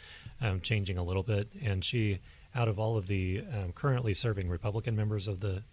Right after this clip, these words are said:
Missouri, of the House of Representatives from Missouri, um, has the most narrow district as far as the partisan leanings. So that one is probably the most interesting race to watch.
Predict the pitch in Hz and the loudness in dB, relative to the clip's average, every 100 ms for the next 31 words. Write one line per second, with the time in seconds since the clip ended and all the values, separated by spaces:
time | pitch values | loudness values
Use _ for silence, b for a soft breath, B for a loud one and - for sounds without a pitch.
0 | - 110 107 117 - 123 95 107 110 101 | -4 0 0 0 0 -2 0 0 0 -2
1 | - 92 104 101 127 104 95 107 107 - | -2 0 0 -2 -2 -2 0 -2 -4 -8
2 | B B B B 120 95 92 104 92 101 | B B B B 0 2 4 2 2 0
3 | 95 98 - - 202 - 113 104 104 98 | 2 2 0 -6 -12 -4 0 2 4 4
4 | 92 95 - - 104 113 98 104 - 104 | 2 0 -4 -2 -2 0 -2 -2 -2 -2
5 | 92 104 110 98 87 90 90 95 107 117 | -2 -2 0 0 0 0 0 0 2 0
6 | - B B B - 120 127 - 113 95 | -2 B B B -4 0 2 2 2 2
7 | 185 135 98 - 190 135 92 98 92 - | 0 -2 -2 0 2 2 2 2 0 -2
8 | - 123 117 95 - 85 87 87 - - | -6 -4 -4 -4 -6 -6 -4 -4 -4 -6
9 | 135 160 - - | -8 -8 -8 -8